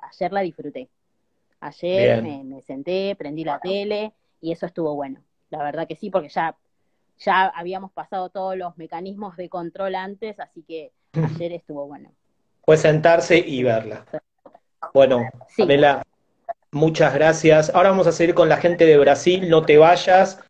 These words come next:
Speaker 2: yo te
Speaker 1: Genial.
Speaker 2: saco de acá.
Speaker 1: No.
Speaker 2: Pero bueno, vamos a decirle mientras a los amigos de Brasil que se unan, ahí les voy a mandar de nuevo la invitación. Gracias, Pamela, un placer.
Speaker 1: No, por favor, un beso para todos.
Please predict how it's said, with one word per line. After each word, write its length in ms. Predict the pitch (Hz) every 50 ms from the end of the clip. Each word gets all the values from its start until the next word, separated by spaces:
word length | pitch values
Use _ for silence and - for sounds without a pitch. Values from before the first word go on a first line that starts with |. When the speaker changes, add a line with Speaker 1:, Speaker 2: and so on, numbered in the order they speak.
| _ _ -
Speaker 2:
yo 180 | 208 226 247
te 60 | 247
Speaker 1:
Genial. 140 | 233 143 -
Speaker 2:
saco 280 | - 156 147 - 156 147
de 80 | 139
acá. 400 | 139 131 - 147 156 160 175 180 - _
Speaker 1:
No. 320 | - 185 170 165 160 151 156 -
Speaker 2:
Pero 200 | 135 131 135 143
bueno, 260 | 147 143 139 127 120
vamos 260 | 151 165 170 170 -
a 40 | 170
decirle 340 | 165 160 160 196 196 190 175
mientras 500 | 185 202 208 208 208 208 208 202 190 196
a 60 | 175 160
los 260 | 160 160 156 151 160
amigos 340 | 160 156 180 185 190 185 170
de 100 | 165 165
Brasil 580 | 170 170 165 160 - - 196 202 214 220 214 214
que 140 | - 165 147
se 240 | - - 165 156 156
unan, 360 | 160 175 180 180 180 175 165
ahí 100 | 165 165
les 100 | 165 156
voy 120 | 160 170
a 40 | 165
mandar 280 | 165 156 160 160 160 160
de 80 | 151
nuevo 180 | 156 160 160 156
la 60 | 151
invitación. 500 | 143 139 139 131 143 135 - 143 127 117 - - - _ _ _ _ _ _ -
Gracias, 400 | 135 147 - 156 156 165 143 -
Pamela, 300 | - 147 151 156 160 160
un 80 | 156 156
placer. 520 | 151 151 139 - 156 139 123 120 - - - _ _
Speaker 1:
No, 300 | 202 214 208 208 202 202 -
por 120 | 196 190 -
favor, 280 | 208 196 208 208 208
un 140 | 208 202 202 196
beso 260 | 208 202 - - 220
para 200 | 208 208 196 190
todos. 280 | - 190 170 160 160